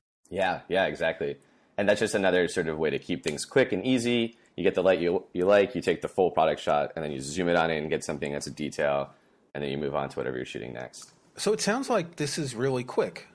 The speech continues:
Speaker 2: That,
Speaker 1: It,
Speaker 2: how long
Speaker 1: we
Speaker 2: does
Speaker 1: try
Speaker 2: it
Speaker 1: to do
Speaker 2: take?
Speaker 1: it. <laughs>
Speaker 2: Let's, let's say you're shooting a, a, a new camera.
Speaker 1: Mm-hmm.
Speaker 2: How many, how many different angles are you gonna shoot? How much time would you spend doing this?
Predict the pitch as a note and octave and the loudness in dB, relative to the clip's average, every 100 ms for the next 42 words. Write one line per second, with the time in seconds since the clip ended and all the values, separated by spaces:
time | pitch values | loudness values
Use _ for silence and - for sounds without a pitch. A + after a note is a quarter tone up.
0 | _ _ _ - B2 A#2+ - D#3+ - E3+ | _ _ _ -4 -2 2 4 4 4 4
1 | D3 E3 - - G#2+ E2 E2+ - - F#3 | 6 8 8 8 8 4 0 -8 2 4
2 | G#3 A3 G#3+ B3 A3+ F3+ A#3 G#3+ G3 G#3 | 6 4 4 4 2 2 2 2 2 2
3 | E3 D#3+ E3+ E3+ E3+ E3 C#3 A2 F#2+ - | 2 2 2 2 2 2 0 0 -2 -6
4 | _ - - A#2 C3 F3 G3+ G#3+ G#3 G3+ | _ -20 -8 -2 2 2 4 2 2 2
5 | A3+ A#3+ G#3 G#3 F#3 F3+ F3+ E3+ F3+ E3+ | 0 2 2 2 2 2 0 0 0 0
6 | E3 - F#3+ F#3+ F#3 F3+ - G3 F#3 F3 | 0 0 0 2 0 0 0 0 2 0
7 | E3 F3+ E3+ G3 D#3+ G#2 G2+ - | 0 2 2 2 2 -2 -6 -10